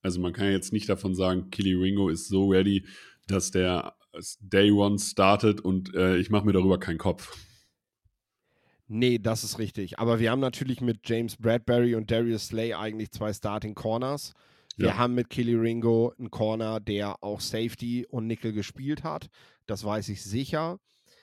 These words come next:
Speaker 2: Ähm, der viele seiner Vorderleute kennt. Also vielleicht ist das der Plan. Auch da sind wir dann wieder an dem Punkt, vorsichtig aufbauen.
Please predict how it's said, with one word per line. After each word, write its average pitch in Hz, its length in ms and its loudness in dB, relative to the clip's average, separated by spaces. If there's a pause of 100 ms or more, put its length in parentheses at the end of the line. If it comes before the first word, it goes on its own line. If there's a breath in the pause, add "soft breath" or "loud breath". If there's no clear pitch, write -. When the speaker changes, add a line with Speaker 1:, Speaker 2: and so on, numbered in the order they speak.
(140)
Speaker 2:
Ähm, 104 600 -6 (240)
der 104 160 -2
viele 123 320 -4
seiner 107 260 -2
Vorderleute 113 920 -2
kennt. 123 280 -4
Also 107 200 -4 (680 soft breath)
vielleicht 147 380 0
ist - 180 -6
das 139 200 -2
der 117 120 -4
Plan. 170 520 -6 (220)
Auch 117 200 -2
da 131 260 2
sind 131 200 -2
wir 123 100 0
dann 117 180 -2
wieder 117 200 -2
an 113 60 -4
dem 110 160 -4
Punkt, 110 480 -6 (140)
vorsichtig 117 580 -2
aufbauen. 123 640 -4